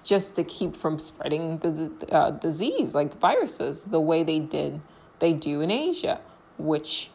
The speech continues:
if, I think if we did, if it was our custom to do so, I don't know if, you know, what, what we're going through right now would be as extreme.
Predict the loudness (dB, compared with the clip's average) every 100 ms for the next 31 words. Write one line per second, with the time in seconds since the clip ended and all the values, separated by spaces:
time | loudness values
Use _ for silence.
0 | -20 -4 -2 0 0 2 0 0 0 2
1 | 2 4 4 4 4 0 -2 0 0 0
2 | 0 0 0 0 0 -4 -4 -6 -6 -2
3 | -2 -2 -2 2 4 2 0 0 2 0
4 | -4 -14 -20 -4 -2 -2 -12 -16 -2 0
5 | 0 0 2 2 0 0 0 0 0 4
6 | 2 2 -2 0 0 -2 -2 -2 -2 -4
7 | -4 -10 -20 -20 -16 -10 0 2 4 2
8 | -4 -8 -8 -8